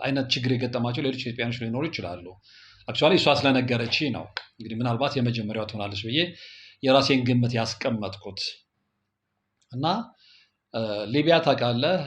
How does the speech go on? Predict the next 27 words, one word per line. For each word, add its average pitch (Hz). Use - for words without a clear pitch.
የሙስሊም 120
ሀገር 107
ነች» 90
አለች። 151
ስለዚህ 131
ልጄን፣ 151
ልጄ 131
የተወለደችው 160
ሊቢያ 135
ነው 123
አለች። 87
እና 127
ሊቢያ 147
ውስጥ 196
ያው 113
እንደሚታሰበው 127
በምንም 135
አይነት 110
ተአምር 143
ክርስትና 123
ማስነሳት 180
የማይታሰብ 156
ነው። 226
የእስልምና 127
እምነት 139
ተከታይ 131
ሀገር 131